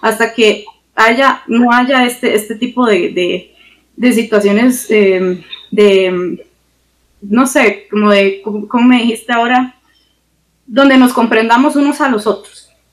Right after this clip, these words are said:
aunque no lo sintamos, aunque no lo pueda sentir yo como cómo se siente un hombre en esta situación, o cómo se siente tener la regla, digamos, que me preguntes, pues se siente así, así, pero nunca vas a saberlo,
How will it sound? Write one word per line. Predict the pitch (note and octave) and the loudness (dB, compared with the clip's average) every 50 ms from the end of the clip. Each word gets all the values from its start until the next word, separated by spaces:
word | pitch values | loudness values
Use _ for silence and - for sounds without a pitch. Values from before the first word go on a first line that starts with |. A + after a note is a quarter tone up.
| _ _ _ _ _ _ _ _ _ _ - | _ _ _ _ _ _ _ _ _ _ 0
aunque | B3 B3 B3+ C4 B3+ | 0 0 2 2 4
no | B3 B3+ C4+ D4+ | 4 4 6 4
lo | D#4 E4 | 4 2
sintamos, | E4 D#4 B3+ B3+ B3+ C4 C4 D4 D#4+ F4+ F4 - - _ _ _ | 2 2 0 2 2 2 2 2 2 0 -2 -6 -12 _ _ _
aunque | - A#3+ A#3+ B3+ B3+ A#3+ | -4 -2 -2 0 0 0
no | A#3+ A#3 B3 C4+ | 0 0 0 0
lo | C#4 D#4+ D#4 - - | 0 0 -2 -2 -2
pueda | - C#4 C#4 F4 F#4 | 0 2 2 4 2
sentir | E4 B3 A3+ G#3+ - C#4 C#4+ B3+ B3+ B3 | 0 -4 -6 -8 -8 -6 -6 -4 -2 -2
yo | C#4+ C#4 C#4+ | -2 0 0
como | - C4+ B3+ A#3+ G#3 - | 0 2 2 2 0 -2
cómo | - A3 B3 C4 | -6 -4 -4 -4
se | - B3+ A#3+ | -2 -2 -2
siente | B3 B3 B3 B3 B3+ C4 | 0 0 2 0 0 0
un | B3+ B3+ | 2 2
hombre | B3 B3+ C4 C4 B3+ | 2 4 2 2 0
en | A3 A3+ | -2 -4
esta | B3 - - | -6 -6 -6
situación, | B3+ C4 B3+ - F3 F#3 G3 A#3 B3 C4 C4 - - - - - - | -4 -4 -4 -6 -6 -6 -4 -2 -2 -2 -2 -4 -10 -20 -20 -8 -2
o | G3+ A3+ A3+ - - - _ _ _ _ _ - | 0 0 0 -2 -6 -18 _ _ _ _ _ -6
cómo | - B3+ B3 B3+ D#4+ | 0 4 6 6 6
se | D#4 C4 A#3+ | 6 4 4
siente | B3+ B3+ C4+ D4+ C#4 | 4 4 4 2 2
tener | - - G#3 B3+ B3+ | 0 0 0 2 2
la | C#4+ C4+ A#3 | 2 2 2
regla, | A3 B3+ C4+ B3+ C4 B3+ A#3 G3+ | 2 2 0 0 0 0 0 0
digamos, | G3+ G3 G#3+ A3+ A#3+ B3 - | 2 0 0 0 -2 -4 -4
que | - A3+ | -4 -4
me | G#3 G3+ | -4 -4
preguntes, | G#3 F3+ F3+ F3+ G3 A#3 B3+ B3+ C#4 C4+ - - - - - - _ | -2 -2 -2 -2 0 0 0 0 0 -4 -8 -10 -18 -20 -20 -12 _
pues | - B3 C#4 | -2 0 2
se | B3+ G#3 | 2 0
siente | G#3+ A#3 A#3 B3+ B3+ E4 E4 | 0 -2 -4 -4 -2 0 0
así, | D4+ D4 D#4+ D#4+ | 2 2 4 4
así, | E4 D4+ C#4 C#4+ D#4+ E4 - - | 2 2 2 2 0 0 0 -2
pero | B3 A#3+ G3 F#3 F3 E3+ - - - | -2 0 0 0 0 -2 -4 -4 0
nunca | A#3 A#3+ B3+ B3+ C#4 D4+ - C#4 | 2 4 6 6 4 4 2 2
vas | C4 A#3+ B3 B3 | 2 2 2 2
a | D4+ D4+ | 0 0
saberlo, | D4+ - F3 F3 F#3+ A#3+ D#4 F4 E4+ B3+ G#3 F#3 F#3+ - | 0 -2 -2 0 2 2 4 2 2 0 -2 -4 -8 -10